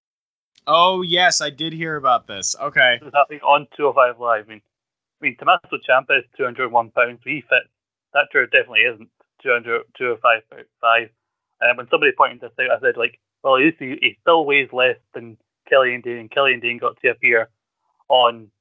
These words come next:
Speaker 2: two oh five Live. And, uh, also, uh, I can't remember who they're facing, but Indy Hartwell and, uh, Candice LeRae's first round match in the Dusty Classic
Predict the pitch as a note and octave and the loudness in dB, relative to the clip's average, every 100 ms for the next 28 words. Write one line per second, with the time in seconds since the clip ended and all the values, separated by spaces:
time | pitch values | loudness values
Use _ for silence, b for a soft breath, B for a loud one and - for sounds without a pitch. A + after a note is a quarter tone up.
0 | _ C#3 A#2 A#2+ A#2 A#2+ A#2 A#2 A2+ A2+ | _ -2 2 2 4 2 0 -6 -10 -4
1 | G#2+ G#2 _ _ _ _ _ C#3 - C#3+ | -4 -6 _ _ _ _ _ -2 0 2
2 | C3 B2 A#2 A2 _ _ _ _ - C#3+ | 4 4 2 -2 _ _ _ _ -2 -2
3 | C#3 A#2+ B2+ - B2+ A#2+ A#2+ B2 C#3+ C#3 | -2 -8 -10 -6 -6 -6 -4 -2 -2 -2
4 | A#2+ B2+ B2 B2+ A#2 A2+ A#2 A#2 A2+ B2 | 2 2 2 2 2 0 -6 -12 -2 0
5 | B2+ - B2 A#2+ A#2+ A#2+ - B2+ - C3+ | 0 -6 -10 -6 -6 -4 -4 -4 -2 -2
6 | B2+ C3+ - C3 C#3 - C3+ - C3 - | 0 0 -2 -10 -10 -6 -6 0 0 0
7 | C#3 | -10